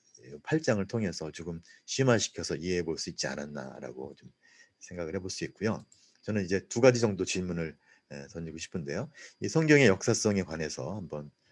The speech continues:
생각해 볼 수 있죠. 어, 성경이 과연 역사적인 책이라면 어떤 의미에서 역사적인 책이고, 나는 역사를 어떻게 생각하고 있는가, 바라보고 있는가.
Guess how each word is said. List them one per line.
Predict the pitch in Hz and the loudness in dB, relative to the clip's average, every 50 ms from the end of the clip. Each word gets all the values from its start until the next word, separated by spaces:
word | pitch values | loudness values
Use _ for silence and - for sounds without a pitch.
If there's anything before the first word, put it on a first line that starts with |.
| _ _ - 71 | _ _ -20 -18
생각해 | - - 120 123 120 107 - - 80 - | -10 -6 -4 -4 -4 -4 -6 -8 -10 -8
볼 | 76 73 69 | -8 -10 -10
수 | - - - 76 69 67 - | -10 -10 -10 -10 -10 -12 -14
있죠. | - - - - 87 90 127 165 190 - _ _ - | -16 -12 -10 -8 -6 -4 -4 -6 -6 -8 _ _ -16
어, | 64 64 62 65 - _ - - - _ _ - - _ _ - 69 | -14 -14 -14 -16 -20 _ -20 -20 -20 _ _ -20 -20 _ _ -18 -14
성경이 | - - 101 101 90 92 95 101 | -10 -8 -6 -4 -2 -2 -2 -4
과연 | 101 - 76 82 98 - - - - - - - _ _ - | -6 -6 -6 -6 -6 -6 -10 -14 -20 -20 -20 -20 _ _ -10
역사적인 | 78 - - 98 90 85 82 85 82 | -8 -4 -2 -2 0 0 -2 -4 -6
책이라면 | - - - 101 90 78 78 98 - - | -8 -8 -6 -4 -4 -4 -4 -6 -6 -6
어떤 | 90 - - - 123 120 113 | -8 0 4 4 6 6 6
의미에서 | 107 98 90 82 78 - 69 | 2 2 0 -2 -4 -6 -8
역사적인 | 65 - - 82 71 71 73 73 - | -8 -8 -6 -6 -6 -6 -8 -10 -12
책이고, | - 80 71 71 - 113 110 87 - - - - - - | -12 -12 -14 -8 -4 -2 -2 -2 -2 -6 -16 -20 -20 -12
나는 | - 71 73 92 120 117 90 | -8 -4 -2 0 0 0 0
역사를 | 76 71 - - - 87 73 87 123 151 196 - _ _ _ _ _ _ _ _ _ _ | 0 -2 -2 0 0 0 0 0 -2 -2 -2 -6 _ _ _ _ _ _ _ _ _ _
어떻게 | - - - - 85 - - - 82 - | -14 -12 -10 -10 -10 -12 -10 -10 -10 -8
생각하고 | - - 127 117 101 - 80 85 85 | -4 -2 -2 -2 -4 -4 -6 -6 -6
있는가, | 69 65 64 64 - 60 58 - _ _ _ _ _ _ | -6 -8 -10 -12 -12 -12 -14 -14 _ _ _ _ _ _
바라보고 | - - - 69 - - - | -14 -12 -12 -10 -10 -10 -12
있는가. | 57 60 60 64 65 64 - - - | -12 -12 -14 -16 -18 -18 -18 -20 -20